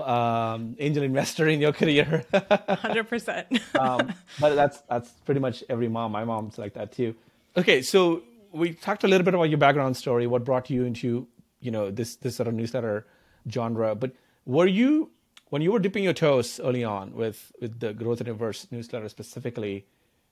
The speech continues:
Speaker 1: how aware of you were you about the space in general, like, in terms of newsletter creators? 'Cause, you know, you must have seen Drew Riley, you must have seen Packy McCormick, you know, some of these guys,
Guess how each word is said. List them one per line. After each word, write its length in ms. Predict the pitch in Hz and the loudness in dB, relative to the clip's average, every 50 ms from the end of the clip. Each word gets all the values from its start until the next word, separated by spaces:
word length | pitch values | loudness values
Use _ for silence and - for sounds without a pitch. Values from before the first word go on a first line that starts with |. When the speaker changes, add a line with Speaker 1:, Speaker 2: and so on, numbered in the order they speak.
| _ _ _ | _ _ _
Speaker 1:
how 360 | - - 147 147 160 175 185 190 | -14 -6 -2 2 2 4 4 4
aware 380 | 180 151 135 135 143 160 175 | 2 2 2 2 2 4 2
of 160 | 170 156 - | 2 2 0
you 280 | 127 117 117 113 117 - _ _ _ - | -2 -2 -2 -2 -2 -6 _ _ _ -4
were 180 | 123 120 127 131 | 2 2 4 4
you 220 | 123 123 127 127 | 4 2 0 0
about 300 | 113 117 123 117 117 - | 2 2 0 0 0 -4
the 60 | 113 | -10
space 440 | - - - 123 120 101 87 101 - | -10 -4 0 0 0 0 0 -6 -8
in 140 | 107 110 101 | -8 -8 -8
general, 380 | 110 104 107 110 98 82 80 _ - | -8 -8 -6 -6 -8 -10 -10 _ -10
like, 160 | 113 104 - | -10 -8 -6
in 80 | 120 120 | -8 -4
terms 200 | 123 131 131 123 | -4 -4 -4 -2
of 80 | 127 120 | -4 -4
newsletter 340 | 123 123 117 - 120 110 113 | -4 -6 -4 -4 -6 -6 -4
creators? 460 | - 117 110 110 107 110 104 - - | -6 -4 -4 -4 -4 -4 -6 -8 -8
'Cause, 160 | - 127 110 | -8 -6 -4
you 60 | 127 | -4
know, 200 | 123 104 - - _ _ _ _ _ - | -6 -6 -8 -10 _ _ _ _ _ -2
you 100 | - 170 | 0 2
must 140 | 214 208 - | 2 2 2
have 100 | 175 - | 0 0
seen 260 | - 170 160 156 139 | 2 2 2 2 2
Drew 160 | 117 139 143 | 4 4 4
Riley, 360 | 135 131 131 135 135 135 135 | 6 6 6 6 6 6 4
you 120 | 131 123 120 | 2 2 0
must 120 | 117 - | -2 -6
have 100 | 123 117 | -8 -8
seen 440 | - - 127 123 123 120 117 117 120 - - - - - | -4 -2 -2 -2 -2 -2 -4 -6 -8 -10 -20 -18 -10 -6
Packy 240 | - 120 - - 117 | -6 -6 -4 -4 -6
McCormick, 560 | 107 - - 139 127 123 120 117 113 107 - - - _ - | -6 -4 0 2 2 2 2 0 -4 -6 -8 -14 -20 _ -6
you 120 | 185 185 | -4 -4
know, 160 | 180 104 92 107 | -4 -4 -6 -6
some 140 | - 127 | -6 -4
of 40 | 131 | -2
these 140 | 131 131 127 | 0 0 0
guys, 420 | 117 139 127 127 120 - - - | 2 2 2 2 2 0 -6 -16